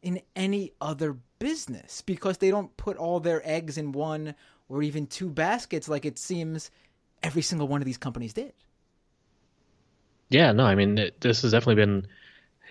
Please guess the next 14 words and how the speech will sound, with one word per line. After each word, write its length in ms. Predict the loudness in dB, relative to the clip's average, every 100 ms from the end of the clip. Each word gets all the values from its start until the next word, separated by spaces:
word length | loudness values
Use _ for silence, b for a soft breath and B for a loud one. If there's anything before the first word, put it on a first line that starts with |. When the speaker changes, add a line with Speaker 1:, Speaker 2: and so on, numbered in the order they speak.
| B
Speaker 2:
I 60 | 4
mean, 80 | 4
I've 120 | 6
been 100 | 4
covering 260 | 2 0
crypto 320 | -2 -4 -4 -10
for 140 | -8
five 240 | -6 -4
years 200 | -4 -6
now. 260 | -8 -12 -14 _ _ _ _
This 220 | -4 -2 2
is 440 | 0 -2 -8 -16 _ _ -4
definitely 480 | 0 0 0 2 2
unique 540 | 2 2 2 0 -2